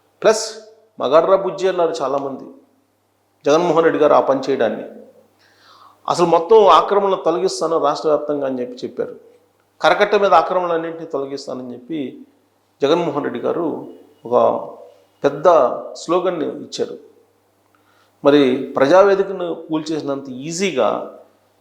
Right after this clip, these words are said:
కరకట్టలో ఉండేటువంటి భవనాల్ని అసలు టచ్ చేయగలిగాడా?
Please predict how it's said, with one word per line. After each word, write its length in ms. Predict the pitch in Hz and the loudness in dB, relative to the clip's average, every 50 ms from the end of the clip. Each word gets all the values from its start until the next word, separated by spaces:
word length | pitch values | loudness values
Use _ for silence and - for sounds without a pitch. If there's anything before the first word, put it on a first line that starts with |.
| _ - | _ 0
కరకట్టలో 440 | 151 147 165 - 202 202 202 202 180 | 2 2 2 2 -2 -2 -2 -2 -2
ఉండేటువంటి 400 | 175 170 165 160 147 147 151 139 | -2 -2 -4 -8 -6 -4 -6 -4
భవనాల్ని 800 | 120 120 127 139 147 147 147 147 143 143 135 123 117 - - - - - | -2 0 0 2 2 2 2 2 0 -2 -2 -4 -6 -8 -12 -16 -14 -12
అసలు 180 | 127 135 143 | -4 -4 -4
టచ్ 420 | 135 - - 123 127 - - - 180 | -4 0 -2 -2 -2 0 0 2 2
చేయగలిగాడా? 640 | 185 170 160 147 131 123 113 - - 71 71 - | 4 4 2 0 2 2 0 0 0 -4 -4 -6